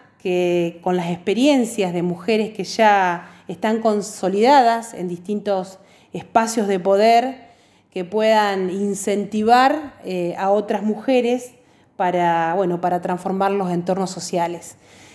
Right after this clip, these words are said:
Eh, hay una, una, un panel, eh, un programa muy interesante con mujeres,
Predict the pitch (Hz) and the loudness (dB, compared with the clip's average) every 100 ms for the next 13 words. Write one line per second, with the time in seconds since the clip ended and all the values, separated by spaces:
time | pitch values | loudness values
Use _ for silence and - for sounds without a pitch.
0 | - - _ - 202 196 196 196 190 190 | -20 -20 _ -2 2 4 2 0 0 -2
1 | 202 247 247 233 220 208 196 196 190 185 | 2 4 4 4 4 2 0 -2 -2 -4
2 | 185 220 254 226 226 240 247 233 262 294 | -2 0 2 2 0 2 4 4 2 2
3 | 320 320 - _ 202 185 180 175 170 165 | 0 -6 -16 _ -8 -4 -2 -2 -4 -6
4 | 160 - 208 196 208 220 233 220 254 311 | -8 -10 -8 0 4 4 4 4 6 6
5 | 240 220 196 190 240 254 240 277 269 202 | 4 0 -4 -2 0 0 0 -4 -2 -4
6 | 190 185 240 220 214 202 190 | -4 -4 -2 2 2 0 -4